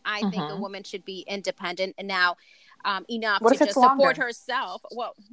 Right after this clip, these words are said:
Speaker 1: no, I don't, even, like, if it's under a year, no, I don't think
Speaker 2: Mm-hmm.
Speaker 1: that the other person should be obligated to pay her bills.
Speaker 2: Mm-hmm.
Speaker 1: However, now going out,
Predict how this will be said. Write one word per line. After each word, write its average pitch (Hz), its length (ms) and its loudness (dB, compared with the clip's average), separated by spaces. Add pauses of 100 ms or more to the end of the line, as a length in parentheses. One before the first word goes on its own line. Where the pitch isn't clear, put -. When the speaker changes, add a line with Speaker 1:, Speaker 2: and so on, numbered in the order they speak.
(140)
Speaker 1:
no, 254 500 -4
I 240 60 0
don't, 262 160 -4
even, 311 360 -6
like, 285 220 -6
if 254 140 -6
it's 269 220 -6
under 269 320 -2
a 226 40 -4
year, 220 540 -6
no, 202 380 -4
I 208 80 2
don't 226 200 -6
think 233 200 -6
Speaker 2:
Mm-hmm. 185 100 -4
Speaker 1:
that 214 200 4 (540)
the 208 260 -8
other 214 180 2
person 214 360 -8
should - 180 -8
be 196 200 -12
obligated 185 640 2
to 190 100 -10
pay 185 200 -6
her 175 160 -6
bills. 254 420 -2 (300)
Speaker 2:
Mm-hmm. 202 120 -4
Speaker 1:
However, 208 920 -2
now 180 540 -2 (140)
going 208 420 -8
out, 233 480 0